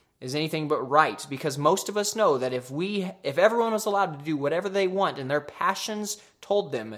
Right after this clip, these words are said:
whatever their passions told them was okay to do, we would hate to live in this world. Because that guy across the street, his passion is to, uh, to, to kidnap children. That, the guy down the street, or the, the woman down the street, her passion is to,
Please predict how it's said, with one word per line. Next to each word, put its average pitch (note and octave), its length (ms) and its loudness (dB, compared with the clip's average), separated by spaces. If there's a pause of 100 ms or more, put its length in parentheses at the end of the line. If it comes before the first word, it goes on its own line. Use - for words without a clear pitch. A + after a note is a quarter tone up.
whatever D#3+ 320 2
their G3+ 100 0
passions G#3 380 0
told G#3+ 220 -2
them E3+ 100 -4
was D#3+ 120 -4
okay F#3 260 -2
to F#3+ 80 -2
do, F3+ 340 -2 (220)
we F#3 160 0
would F#3+ 180 4
hate - 460 -2
to - 100 -6
live D3 180 0
in C#3 60 -6
this B2+ 220 -6
world. - 320 -8 (680)
Because D#3 560 2 (420)
that E3+ 240 2
guy G#3 180 8
across G#3 340 8
the G3 60 -2
street, C#4 400 -2 (640)
his F#3+ 240 0
passion F#3 480 4
is D#3 160 -2
to, D#3+ 260 0
uh, D#3 300 8 (600)
to, D3+ 440 6
to C#3 380 2
kidnap G3+ 400 4
children. B2 460 0
That, D#3+ 240 0
the E3 100 4
guy F#3+ 240 6
down A3 200 6
the B3 60 -4
street, C4+ 380 -8
or E3 180 -2
the, D3 220 4
the D3 80 2
woman G#3+ 300 2
down A3+ 180 4
the A#3 40 -4
street, C4 260 -4
her G#3+ 120 2
passion A3 400 -2
is F#3 160 0
to, E3 260 4